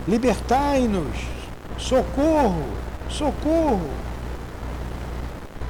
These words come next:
Cortavam-me a sensibilidade aquelas imprecações pungentes e dolorosas, mas ninguém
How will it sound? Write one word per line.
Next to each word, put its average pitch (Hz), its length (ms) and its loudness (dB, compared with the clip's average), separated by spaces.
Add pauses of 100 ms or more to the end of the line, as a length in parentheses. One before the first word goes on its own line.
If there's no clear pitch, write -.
Cortavam-me 139 1040 -2 (340)
a 147 40 -2
sensibilidade 143 1200 -2 (480)
aquelas 190 720 2
imprecações 240 1160 0 (160)
pungentes 208 840 0
e 226 60 0
dolorosas, 165 760 2 (680)
mas 170 240 -4
ninguém 185 520 -2